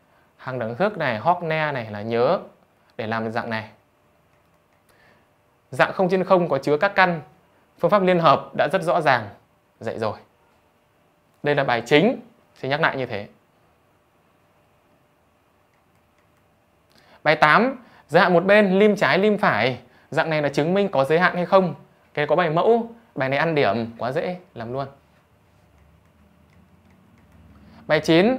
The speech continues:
tìm, ờ, tham số để cho có giới hạn, lim trái bằng lim phải. Ôi, chỗ này quy đồng, vui chưa?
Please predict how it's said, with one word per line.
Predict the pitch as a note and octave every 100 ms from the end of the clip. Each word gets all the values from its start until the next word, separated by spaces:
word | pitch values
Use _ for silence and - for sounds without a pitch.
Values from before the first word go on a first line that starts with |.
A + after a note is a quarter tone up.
| -
tìm, | D#3+ D3 C#3
ờ, | C#3 C3+ C3+
tham | E3+ E3+
số | D3+ C#3+ G3+ C#3+
để | A2
cho | G#2 D3+ D3+
có | D3+ A#2+
giới | B2+ D#3
hạn, | D#3 D3 - - -
lim | D#3+ F3+
trái | D#3+ C3
bằng | D#3+ D3+
lim | D#3+
phải. | E3 A#2 G2 G#2+ - -
Ôi, | F3 D#3
chỗ | D#3
này | C#3
quy | D3
đồng, | C#3 C3 A#2
vui | C3 C#3+
chưa? | D#3 D#3